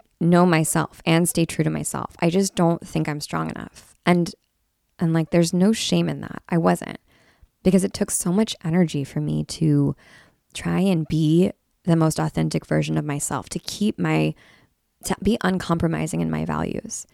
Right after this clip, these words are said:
It took so much energy in this, in this ecosystem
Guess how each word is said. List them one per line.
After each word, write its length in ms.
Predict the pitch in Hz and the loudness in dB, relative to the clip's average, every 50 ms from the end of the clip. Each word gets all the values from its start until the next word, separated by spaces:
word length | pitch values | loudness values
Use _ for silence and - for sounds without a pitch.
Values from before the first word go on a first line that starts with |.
| _ _ _ | _ _ _
It 40 | - | -10
took 140 | - 208 - | -8 -4 -2
so 180 | - - - - - | -2 -2 -4 -4 -4
much 200 | 226 220 - - - | -6 -6 -6 -6 -6
energy 540 | 190 170 208 202 180 - 160 - - 202 - _ _ _ _ _ _ _ _ _ _ _ _ - - - | -2 0 0 0 0 -4 -8 -8 -10 -12 -16 _ _ _ _ _ _ _ _ _ _ _ _ -20 -6 -2
in 160 | 185 180 185 | 0 2 2
this, 220 | 180 180 175 - - _ _ _ _ | 2 0 0 -2 -8 _ _ _ _
in 140 | - 185 185 | 0 2 2
this 160 | 175 170 - | 2 0 -2
ecosystem 720 | - 196 - - 208 185 - - 175 - - - - 226 214 | -4 -6 -4 -2 -2 -4 -4 -4 -8 -8 -10 -10 -10 -10 -12